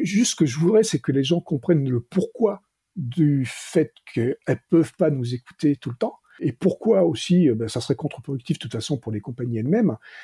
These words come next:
Et, et donc, euh, si on arrive à comprendre quelles sont les datas nécessaires au fonctionnement de ces machines, on va comprendre que des fois, c'est pas la peine d'être complètement paranoïaque. Alors, je dis pas qu'il faut pas l'être complètement paranoïaque. C'est-à-dire que de temps en temps, il faut se poser des questions correctement,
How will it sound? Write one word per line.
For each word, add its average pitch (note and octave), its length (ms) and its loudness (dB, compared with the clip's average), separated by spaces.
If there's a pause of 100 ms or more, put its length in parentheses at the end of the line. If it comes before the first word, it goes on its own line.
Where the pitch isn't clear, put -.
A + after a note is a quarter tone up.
(180)
Et, E3+ 200 6
et D#3 60 6
donc, G3 320 2
euh, C#3+ 240 6 (340)
si - 300 2
on F3+ 80 6
arrive F#3 220 4
à C3+ 80 0
comprendre F#3+ 340 2
quelles C#3 140 0
sont D#3+ 180 0
les C3+ 140 4
datas D#3 400 0
nécessaires F#3 800 4 (260)
au B2+ 100 0
fonctionnement D3+ 480 2
de C#3+ 80 -2
ces - 140 -4
machines, E3+ 440 -2 (320)
on - 60 -12
va A#2 140 -4
comprendre F3+ 360 -2
que G2+ 120 -4
des A2 120 -2
fois, E3 300 -2 (140)
c'est - 180 -4
pas - 80 -2
la A2 80 -2
peine D3+ 160 0
d'être A#2+ 160 -2
complètement B2 340 -4
paranoïaque. C#3 640 -2 (160)
Alors, A2 120 -4
je B2 100 0
dis C3 100 0
pas D#3+ 140 0
qu'il - 160 -10
faut - 100 -10
pas A#2+ 200 -6
l'être A#2+ 200 -4
complètement F#3 480 0
paranoïaque. C3 640 -2
C'est-à-dire - 280 -10
que B2 40 -6
de A#2 60 -8
temps C3 160 0
en B2 60 -4
temps, E3+ 160 2
il A#2 100 0
faut G3 160 2
se F3+ 120 -2
poser A#2 280 -2
des G#2+ 80 -6
questions D3 340 -6 (340)
correctement, F3 600 0